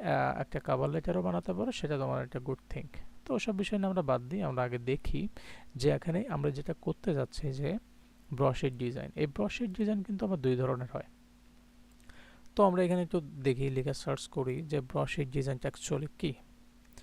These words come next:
তো আমি এখানে, আহ, লিখে দিলাম ব্রোশিওর ডিজাইন, ব্রোশিওর ডিজাইন, ঠিক আছে? এখানে কিন্তু আমাদের already চলে এসছে, ফাইন। তো এখানে দেখো, আমি ব্রোশিওর ডিজাইনটা সার্চ করছিলাম, এখানে কিন্তু already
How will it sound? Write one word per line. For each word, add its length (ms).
তো 80
আমি 140
এখানে, 200
আহ, 640
লিখে 220
দিলাম 340
ব্রোশিওর 500
ডিজাইন, 540
ব্রোশিওর 420
ডিজাইন, 440
ঠিক 140
আছে? 200
এখানে 200
কিন্তু 160
আমাদের 260
already 260
চলে 280
এসছে, 300
ফাইন। 280
তো 160
এখানে 280
দেখো, 300
আমি 180
ব্রোশিওর 580
ডিজাইনটা 320
সার্চ 320
করছিলাম, 520
এখানে 240
কিন্তু 200
already 320